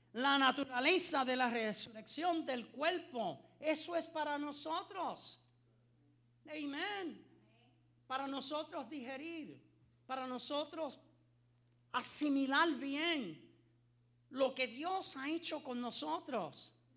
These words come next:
Nosotros no, no estamos muertos andando, muchos andan muertos. Nosotros andamos vivos, ojalá que me entiendan, ojalá que me entiendan.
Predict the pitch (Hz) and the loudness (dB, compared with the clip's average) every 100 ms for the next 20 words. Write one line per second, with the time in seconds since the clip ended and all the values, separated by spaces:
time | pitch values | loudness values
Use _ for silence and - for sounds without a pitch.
0 | _ _ - 254 247 262 294 330 330 320 | _ _ -4 -2 2 2 2 2 0 0
1 | - 247 277 294 330 320 - - 214 285 | -4 -4 0 2 4 2 -4 -8 0 2
2 | 285 311 311 320 - 269 302 339 - 233 | 2 2 4 2 2 2 2 2 0 0
3 | 240 240 277 339 254 214 269 285 311 277 | 0 0 0 0 -2 -2 -4 -4 -2 0
4 | 277 294 294 262 262 311 - 214 147 - | 0 0 0 0 0 -2 -2 -2 -2 -6
5 | - - - - 240 240 262 285 269 269 | -8 -16 -18 -2 0 2 2 2 4 6
6 | 247 277 285 196 285 262 165 151 175 226 | 6 6 6 4 4 4 2 2 2 2
7 | 240 254 220 202 220 233 175 170 196 - | 2 0 0 0 0 -2 -2 -4 -6 -10
8 | - - - - - 208 226 240 247 311 | -18 -16 -14 -12 0 4 6 6 6 4
9 | 262 208 202 - 202 165 156 147 143 117 | 2 0 -2 -2 -2 -2 -4 -6 -8 -10